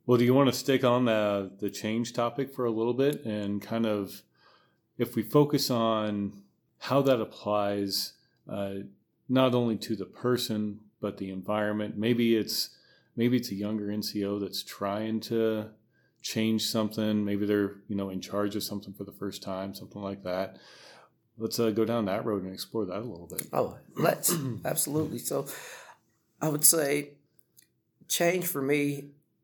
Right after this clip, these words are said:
Speaker 2: when I was an airman, it was more of a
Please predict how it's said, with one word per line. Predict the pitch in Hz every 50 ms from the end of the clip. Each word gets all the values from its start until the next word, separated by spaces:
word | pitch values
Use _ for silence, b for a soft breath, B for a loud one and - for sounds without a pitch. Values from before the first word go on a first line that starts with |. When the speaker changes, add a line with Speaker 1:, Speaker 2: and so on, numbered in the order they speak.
| _ _ _ _ _
Speaker 2:
when | 107 123 127
I | 127 131
was | 135 135 127 123
an | 117 113
airman, | 110 113 117 117 113 117
it | 110 104
was | 110 110
more | 113 113 113 117 113 117 113
of | 113 107 95 107
a | 104 101 101 101 101 104 101